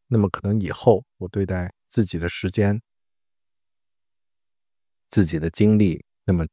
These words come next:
都会和以往不一样。我之前工作的莱美，Les Mills 这个健身中心呢，有一位传奇的教练叫 Glenn，啊，然后呢，他曾经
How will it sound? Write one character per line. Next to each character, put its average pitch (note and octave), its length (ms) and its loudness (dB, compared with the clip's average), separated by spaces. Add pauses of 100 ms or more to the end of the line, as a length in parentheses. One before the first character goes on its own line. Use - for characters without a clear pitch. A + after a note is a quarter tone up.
(140)
都 A2 180 6
会 G2 380 2
和 - 180 -6
以 F2+ 140 0
往 F#2 220 0
不 F#2 100 -8
一 E2+ 120 -4
样。 F2 200 -4 (2000)
我 A2+ 80 0
之 F#3+ 160 4
前 B2+ 240 4 (220)
工 F3+ 240 2
作 D3+ 240 6
的 E2 420 0 (380)
莱 F#2+ 180 0
美， B2 240 0 (360)
Les B2+ 240 2
Mills G2+ 400 2 (200)
这 G2+ 200 2
个 F2+ 80 2
健 F#2+ 200 2
身 F#2+ 200 0
中 F#2 180 2
心 F#2+ 180 0
呢， F#2+ 140 4
有 E2 240 0
一 E2+ 40 -2
位 F2+ 520 2
传 F#2+ 260 -2
奇 F#2+ 220 -2
的 F2 80 -2
教 F#2+ 220 2
练 G2+ 180 0 (100)
叫 E2+ 360 -2
Glenn， G#2+ 260 4 (280)
啊， E2 260 -8 (220)
然 G#2+ 120 2
后 A#2+ 80 4
呢， G#2+ 160 0
他 - 220 -4
曾 G#2 200 0
经 A2 220 2